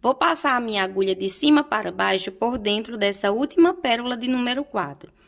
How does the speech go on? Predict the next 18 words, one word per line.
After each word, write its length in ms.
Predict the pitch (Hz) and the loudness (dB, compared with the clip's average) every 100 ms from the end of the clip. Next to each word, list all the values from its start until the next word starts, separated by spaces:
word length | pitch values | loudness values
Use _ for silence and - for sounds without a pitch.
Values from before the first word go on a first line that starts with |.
| _ _ _ | _ _ _
Então, 200 | 180 175 | -4 -4
passo 400 | 180 180 180 175 | -2 -2 -4 -8
aqui, 420 | 165 185 185 240 | -10 -6 -4 -4
ó, 140 | 233 180 | -4 -6
por 220 | 185 185 | -6 -2
dentro 280 | 180 175 175 | 0 0 -2
apenas 520 | 170 190 208 240 214 | -4 -2 -2 -2 -4
dela. 580 | 180 170 165 175 226 311 - - _ _ _ _ _ _ _ | -2 -2 -2 -2 -6 -8 -14 -20 _ _ _ _ _ _ _
Vou 280 | - 160 165 | -16 -8 -8
puxar. 880 | 170 185 - - 165 160 160 170 262 - _ _ _ _ _ _ _ _ _ _ _ _ _ _ _ _ _ _ _ _ _ 185 | -6 -6 -6 -6 -8 -6 -4 -4 -6 -8 _ _ _ _ _ _ _ _ _ _ _ _ _ _ _ _ _ _ _ _ _ -8
E 60 | |
já 200 | 180 190 | -2 0
vai 220 | 185 190 | 2 0
ficar 380 | 190 226 - 240 | -2 -6 -4 -2
assim 500 | 285 - 190 180 185 - | -2 -4 -2 -2 -2 -6
o 80 | 214 | -2
meu 180 | 208 | 0
biquinho. 580 | 202 254 285 - 151 143 | 0 -2 -4 -8 -8 -10